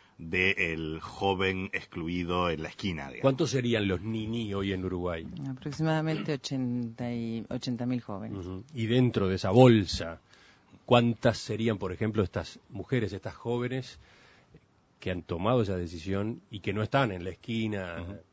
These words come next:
Speaker 2: eh, tomando alcohol y perdiendo el tiempo y eventualmente cayendo en la delincuencia, etcétera, que, que es lo que se tiende a pensar?
Speaker 3: Claramente son mayoría las mujeres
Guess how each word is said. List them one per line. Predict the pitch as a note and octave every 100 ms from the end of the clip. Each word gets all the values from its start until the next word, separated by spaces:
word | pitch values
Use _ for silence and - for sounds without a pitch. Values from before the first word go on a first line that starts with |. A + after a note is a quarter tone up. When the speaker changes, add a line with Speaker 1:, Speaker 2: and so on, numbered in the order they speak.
| F#2+
Speaker 2:
eh, | F#2 E2+ D#2 E2 -
tomando | F#2 G2 F#2
alcohol | E2+ - G#2 G#2+ G#2 F#2
y |
perdiendo | F2+ F2 F#2+ F#2+
el | E2+
tiempo | A2+ A2 G2+ F#2+
y | F#2 F#2+
eventualmente | F#2 F2+ F#2 G2 F#2
cayendo | F2+ F#2+ F#2+
en |
la | F2+
delincuencia, | F2 F2 F2 A2+ G#2+ F#2+
etcétera, | F2+ A2+ - G#2
que, | F2+
que | F2+ G#2
es |
lo | G2
que | F#2
se | F#2+
tiende | F#2 G2
a |
pensar? | F#2 F2 F2 -
Speaker 3:
Claramente | - E3 E3+ F3+ F#3
son | D#3+ E3+
mayoría | F3 C#3 C#3 D#3+ D3
las | C#3
mujeres | C3 - C3+ B2+ D#3 D#3+ F#3+ -